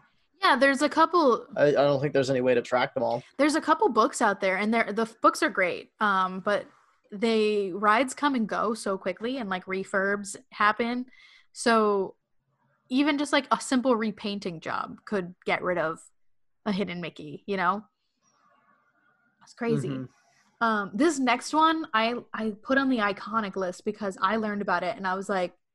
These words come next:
Speaker 1: "This is some Imagineering bullshit," and it's just insane. So there is what they call a once-a-year hidden Mickey in the queue line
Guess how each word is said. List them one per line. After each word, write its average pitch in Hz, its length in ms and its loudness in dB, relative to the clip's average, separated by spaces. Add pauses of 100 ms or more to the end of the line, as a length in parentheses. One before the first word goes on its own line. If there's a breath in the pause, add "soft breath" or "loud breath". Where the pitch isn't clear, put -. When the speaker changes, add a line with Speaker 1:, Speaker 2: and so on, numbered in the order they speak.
(400)
Speaker 1:
"This 254 420 4
is 220 160 -2
some 220 180 4
Imagineering 185 1000 -4 (320)
bullshit," 196 640 0 (180)
and 208 160 -4
it's 202 280 -2
just 214 280 -4 (280)
insane. 196 580 -6 (640 soft breath)
So 220 540 2
there 220 340 0
is 247 160 4
what 226 160 0
they 247 140 2
call 190 340 4
a 208 140 2
once-a-year 190 1160 0 (300)
hidden 185 440 -2
Mickey 170 480 -12 (440)
in 214 100 0
the 202 100 -2
queue 214 320 -2
line 170 420 0